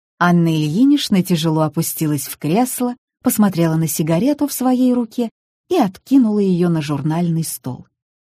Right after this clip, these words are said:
"Курить бросаю. Врачи велели". И без перехода продолжила. Моя подруга, небось, Альберту оду сложила.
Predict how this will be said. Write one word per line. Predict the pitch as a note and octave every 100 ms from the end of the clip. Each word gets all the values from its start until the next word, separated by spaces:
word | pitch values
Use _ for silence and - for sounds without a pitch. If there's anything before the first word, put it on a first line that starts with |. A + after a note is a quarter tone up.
| _ _ _ _ _ _ _
"Курить | - E4+ F4+ B3+
бросаю. | F#3 F#3+ F#3 - D#3+ D3 D3 D3+ - _ _
Врачи | - A3 A#3 - D#4+
велели". | G3 D3 D3 C#3+ D#3+ _ _ _ _ _ -
И | F3+
без | D#3+
перехода | - E3 D3+ - C4 A3+
продолжила. | F#3+ G3+ D#3+ C#3 C#3+ - F3+ _ _ _ _ _ _ _ _ _
Моя | G#3+ A#3+ C#4 D4+
подруга, | C4 A#3+ D#4 B3+
небось, | B3+ B3 A#3 C#4+ C4+
Альберту | B3 A3 G3 B3+ - A3+ G#3
оду | - D#4+ G#3+ F3+
сложила. | - F3 F3 C#3+ D#3+ D3 D3+